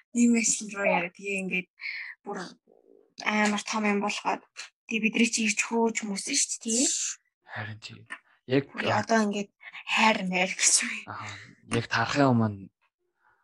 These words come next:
Speaker 2: юу яасан? Ариун багш ирсэн ха-,
Speaker 1: Тийм.
Speaker 2: үзээ зогсож байсан.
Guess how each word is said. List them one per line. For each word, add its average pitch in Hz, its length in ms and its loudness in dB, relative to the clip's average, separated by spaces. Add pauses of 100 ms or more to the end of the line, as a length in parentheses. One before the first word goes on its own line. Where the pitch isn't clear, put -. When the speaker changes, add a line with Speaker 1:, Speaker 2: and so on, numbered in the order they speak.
(380)
Speaker 2:
юу 101 80 -8
яасан? - 400 -10 (160)
Ариун 123 320 4
багш - 320 -2
ирсэн 110 320 -10
ха-, 104 160 -10 (160)
Speaker 1:
Тийм. - 160 -18
Speaker 2:
үзээ 311 160 -4
зогсож - 400 -8
байсан. - 320 -20